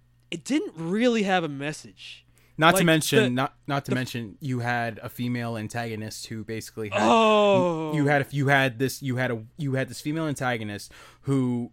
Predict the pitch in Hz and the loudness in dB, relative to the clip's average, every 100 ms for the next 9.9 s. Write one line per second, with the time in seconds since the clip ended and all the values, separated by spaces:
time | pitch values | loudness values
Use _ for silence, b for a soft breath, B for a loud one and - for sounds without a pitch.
0 | 147 131 160 165 180 156 143 - _ 147 | -6 0 0 0 -2 -2 -4 -6 _ -10
1 | 131 160 160 139 - 143 131 123 107 104 | -2 -2 -2 -6 -8 -4 -4 -4 -6 -8
2 | 110 107 104 104 104 104 120 113 - 131 | -8 -6 -4 -6 -10 -12 -14 -12 -8 -4
3 | 123 117 110 101 123 120 107 - 110 104 | -4 -6 -8 -8 -6 -6 -8 -10 -12 -10
4 | 98 113 117 117 113 135 160 147 135 139 | -12 -10 -8 -8 -4 -2 0 -2 -2 -4
5 | 131 - 127 123 - 123 120 - - 95 | -6 -8 -6 -6 -8 -6 -6 -8 -14 -14
6 | 95 98 - 147 175 180 - 156 135 139 | -14 -16 -12 -4 -2 0 -2 -2 -2 -4
7 | 120 117 - 170 262 277 240 190 120 104 | -10 -16 -4 4 4 4 0 0 -2 -4
8 | 107 104 120 156 160 165 131 147 131 135 | -4 -6 -4 -2 -4 -6 -4 -2 -2 -4
9 | 147 147 143 135 127 120 113 110 | -4 -4 -6 -6 -6 -4 -4 -6